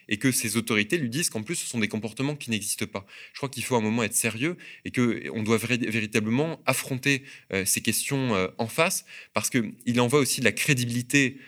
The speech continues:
euh, de, de la justice et du lien de confiance qu'il peut y avoir entre les justiciables et les institutions judiciaires, euh, qui est véritablement, euh, fondamental à l'heure où en fait la confiance, euh, générale, euh, dans les institutions politiques est en train de se déliter.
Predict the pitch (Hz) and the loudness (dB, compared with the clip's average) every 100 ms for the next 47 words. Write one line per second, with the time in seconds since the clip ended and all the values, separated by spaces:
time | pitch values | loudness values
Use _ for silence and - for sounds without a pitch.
0 | - - 101 92 90 113 107 104 104 101 | -8 2 4 4 4 4 4 4 4 4
1 | 104 - 202 - - - - 113 110 117 | -2 -4 -2 -2 -4 -6 0 2 2 4
2 | 147 131 - 113 - 185 190 - - - | 4 2 -4 -2 0 0 -2 -6 -8 -18
3 | - 117 104 104 135 160 143 - 160 156 | -4 2 2 4 4 2 -2 -4 -4 -2
4 | 113 107 101 - 104 - 165 151 - - | -2 -2 -2 -4 -2 2 2 0 -10 -20
5 | - 139 127 113 113 113 - 110 98 101 | 2 4 6 4 0 0 -2 -2 -4 -2
6 | - 180 185 - - - 98 98 107 104 | 0 0 0 -6 -10 -2 0 2 2 2
7 | 101 107 104 110 147 135 95 - 113 101 | 2 2 4 4 4 2 0 0 0 0
8 | 98 160 185 151 - - 104 110 165 110 | 0 0 0 -4 -16 -2 2 4 4 2
9 | 101 101 151 151 - 104 98 117 - 139 | -2 0 0 0 -4 -4 -2 -2 0 0
10 | 127 - 98 90 90 117 117 127 170 151 | -2 -2 0 2 4 4 4 2 -2 -6
11 | - - 101 95 120 110 107 107 - 107 | -14 -8 -2 2 2 2 -2 -4 -4 -4
12 | 104 - 170 113 101 113 110 98 107 - | -6 -6 -4 -4 -2 -4 -4 -2 -4 -6